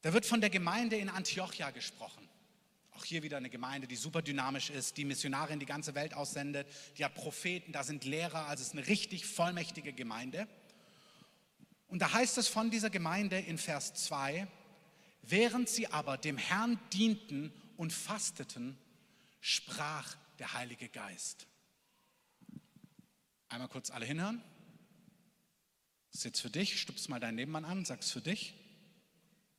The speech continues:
Stups mal an, ist für dich. Du musst es hören. „Während sie aber dem Herrn dienten und fasteten, sprach der Heilige Geist.“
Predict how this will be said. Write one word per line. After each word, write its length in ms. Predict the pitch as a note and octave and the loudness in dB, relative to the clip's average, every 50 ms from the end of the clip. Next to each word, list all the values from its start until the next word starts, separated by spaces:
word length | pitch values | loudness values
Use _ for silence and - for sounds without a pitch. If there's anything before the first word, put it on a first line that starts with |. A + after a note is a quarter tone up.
| _ _ _ _ _ _ _ _ _ _ - | _ _ _ _ _ _ _ _ _ _ -20
Stups 280 | - - A#3 - - - | -16 -14 -10 -10 -8 -8
mal 100 | C3+ B2+ | -8 -8
an, 140 | E3+ A#3 A#3+ | -8 -8 -8
ist 120 | - - | -8 -8
für 120 | - B2 | -8 -6
dich. 320 | A2+ E3 A#3+ - - - - - - - - - - - - _ _ _ _ _ _ _ _ _ _ _ | -6 -6 -6 -6 -8 -12 -14 -20 -20 -20 -20 -20 -20 -20 -20 _ _ _ _ _ _ _ _ _ _ _
Du 100 | - D3 | -2 0
musst 180 | D#3 D3+ D3 - | 0 0 0 -2
es 140 | D3 - | -2 -4
hören. 240 | - C3+ E3+ A3+ A3+ - - - - - - - - - - _ - - _ _ _ _ - - - _ _ - - _ _ - - - _ - | -4 -4 -4 -4 -6 -8 -14 -20 -20 -20 -20 -20 -20 -20 -20 _ -20 -20 _ _ _ _ -20 -20 -20 _ _ -20 -20 _ _ -18 -18 -18 _ -10
„Während 540 | G#2 A#2+ F3 A3+ B3 A#3 G3+ F#3+ E3+ - | 0 4 8 8 8 8 6 4 4 2
sie 340 | - - E3 F3+ A3 B3+ B3 - - - - - - - - - - - - - | 0 -2 -2 0 0 -2 -2 -4 -8 -12 -14 -16 -20 -20 -20 -20 -20 -20 -12 -2
aber 580 | - D3+ F#3 G#3 F#3 D#3+ D#3 F3 G3+ G#3+ G3+ - - - - - - - - - - | 2 4 6 6 6 6 4 2 2 0 -2 -6 -12 -18 -20 -20 -20 -20 -20 -6 -2
dem 140 | D#3+ D#3+ D3 | -2 -2 0
Herrn 500 | A#2 - - F3+ G#3 A#3 B3 B3 A#3 - - - - - | 0 2 4 4 4 6 4 2 2 0 -2 -6 0 4
dienten 600 | F#3 A3 A#3 A3 G#3 - - - B2+ A#2 G#2+ G2 - - - - - - - - - - - - - - - - - _ _ _ _ _ _ _ _ _ _ _ _ _ _ _ _ _ | 6 8 8 8 6 2 -2 -4 -4 -2 -4 -6 -10 -16 -20 -20 -20 -20 -20 -20 -20 -20 -20 -20 -20 -20 -20 -20 -20 _ _ _ _ _ _ _ _ _ _ _ _ _ _ _ _ _
und 120 | C3+ B2+ | -8 -6
fasteten, 680 | - - F3+ G3+ G3+ - - - B2 - - B2+ D3 E3+ - - - _ _ _ _ _ _ _ _ _ _ _ _ _ _ _ _ _ _ _ _ _ _ _ _ _ _ _ _ _ _ _ _ _ | -4 -2 -2 -2 -2 -2 -4 -6 -10 -12 -12 -12 -12 -12 -12 -16 -20 _ _ _ _ _ _ _ _ _ _ _ _ _ _ _ _ _ _ _ _ _ _ _ _ _ _ _ _ _ _ _ _ _
sprach 520 | - - - - - - B2 B2+ B2 - | -4 -4 -2 -2 -4 -4 -4 -4 -4 -6
der 140 | - - - - | -10 -12 -12 -12
Heilige 260 | - - - - - | -14 -14 -14 -14 -14
Geist.“ 560 | - - - - - - - - - - | -14 -16 -16 -14 -10 -10 -10 -10 -10 -14